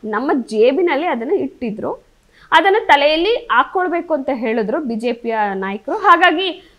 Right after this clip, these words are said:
ಆ, ನಾವು ಅದನ್ನ ಹಾಕಿಕೊಂಡ್ವಿ" ಅಂತ ಹೇಳಿದ್ದಾರೆ. ಹಿಂದೂಗಳಿಗೆ ಟೋಪಿಯನ್ನ ನೀಡುವ ಮೂಲಕ ಬಿ ಜೆ ಪಿಯೊಂದಿಗೆ ಮುಸ್ಲಿಮರು ಕೂಡ ಇದ್ದಾರೆ ಅನ್ನೋದನ್ನ ಬಿಂಬಿಸಲು ಬಿ ಜೆ ಪಿಯ ಮುಖಂಡರು ಈ ರೀತಿಯ ನಾಚಿಕೆಗೇಡಿನ ಕೆಲಸವನ್ನ ಮಾಡಿದ್ದಾರೆ. ಆ ಮೂಲಕ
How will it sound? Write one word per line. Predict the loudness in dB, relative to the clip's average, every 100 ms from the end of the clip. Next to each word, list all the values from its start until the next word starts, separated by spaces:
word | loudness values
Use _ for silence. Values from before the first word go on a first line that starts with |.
| _
ಆ, | 0 2
ನಾವು | 2 2
ಅದನ್ನ | 2 0 0
ಹಾಕಿಕೊಂಡ್ವಿ" | 2 2 0 -4 -4 -2 -4
ಅಂತ | -6 -6 -4
ಹೇಳಿದ್ದಾರೆ. | -2 -4 -6 -10 -12 _
ಹಿಂದೂಗಳಿಗೆ | 0 4 4 4 2 2 -2
ಟೋಪಿಯನ್ನ | 0 -2 -2 -6 -4
ನೀಡುವ | -6 -6 -6 -6
ಮೂಲಕ | -6 -6 -6 -6 -2 -2
ಬಿ | -2 -4 -6
ಜೆ | -4 -4
ಪಿಯೊಂದಿಗೆ | -2 -2 -2 -2 -4 -6 _ 0
ಮುಸ್ಲಿಮರು | 0 2 2 2 0
ಕೂಡ | 0 0
ಇದ್ದಾರೆ | 0 2 6 6 4
ಅನ್ನೋದನ್ನ | 0 -2 -6 -4
ಬಿಂಬಿಸಲು | -4 -4 -4 -4 -2 0 0 -4 -8 -2
ಬಿ | 2 2
ಜೆ | 0
ಪಿಯ | 0 0
ಮುಖಂಡರು | 0 -2 0 2 0
ಈ | -4 -2 0
ರೀತಿಯ | -2 -4 -4
ನಾಚಿಕೆಗೇಡಿನ | -4 -2 0 -2 -2 -4 -2 -4 -4
ಕೆಲಸವನ್ನ | -6 -6 -6 -8 -8 -6
ಮಾಡಿದ್ದಾರೆ. | -4 -4 -6 -10 -12 _ _ _ _ 2
ಆ | 4
ಮೂಲಕ | 6 4 2 2